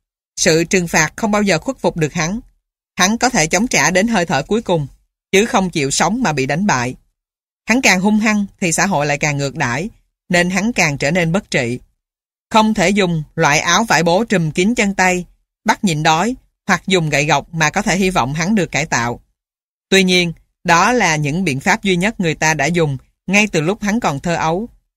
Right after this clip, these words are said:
lúc mà hắn mới chỉ là một thứ đất sét mềm, dễ nhào nặng. Jim Hall đang chịu án lần thứ ba thì gặp một tên cai ngục phũ phàng cũng mang rợ gần như hắn. Tên này đối xử với hắn không trung thực,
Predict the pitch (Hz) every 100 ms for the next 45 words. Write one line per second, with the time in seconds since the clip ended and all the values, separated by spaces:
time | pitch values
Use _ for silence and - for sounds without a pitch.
0 | _ _ 190 240 185 151 160 208 202 202
1 | 233 170 185 143 131 - 165 202 233 -
2 | 220 - 175 151 143 - _ - 147 139
3 | 208 143 135 117 120 - _ _ _ _
4 | _ _ _ - 185 190 196 175 190 190
5 | 170 147 _ _ _ _ 190 214 208 156
6 | 131 170 240 190 156 214 208 185 175 -
7 | _ _ _ - 180 170 147 - 175 165
8 | - _ 196 190 190 185 165 - 160 196
9 | 190 160 143 - _ - 165 190 226 185
10 | 170 131 160 151 147 160 175 175 226 _
11 | _ _ _ _ _ - 214 214 170 180
12 | 220 160 185 240 190 247 208 196 190 190
13 | 180